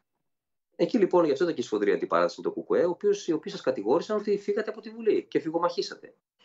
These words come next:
Και βεβαίως, κύριε Ηλιόπουλε, γιατί επειδή τόση ώρα, και καλώς κάνουμε και θα το συζητάμε για τρεις μέρες και θα συνεχίσουμε να το συζητάμε, ασχολούμαστε με την υπόθεση αυτή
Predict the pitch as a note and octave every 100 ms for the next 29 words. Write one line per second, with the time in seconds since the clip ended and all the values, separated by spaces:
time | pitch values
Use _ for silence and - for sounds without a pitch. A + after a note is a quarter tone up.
0 | _ _ _ - D#3+ C#3+ B2 C3+ B2 B2
1 | A#2+ G#2+ G2+ - F#2 F2+ F2+ G#2 G2 -
2 | F2+ F2 G2 - - G2+ - G2+ F2+ E2+
3 | - - G2+ F#2 A2 - F2+ F2+ F#2+ -
4 | G2 F#2 F2+ A2 A2+ G2 F2+ G#2 G2+ F2+
5 | G#2+ G2+ G2+ - F#2 A2 G#2 F#2 E2+ D#2
6 | E2 D#2 - _ _ - _ - G2+ G#2
7 | G2+ C3+ D3 C3+ A#2 G#2+ G#2 G#2 - E2+
8 | - D2 -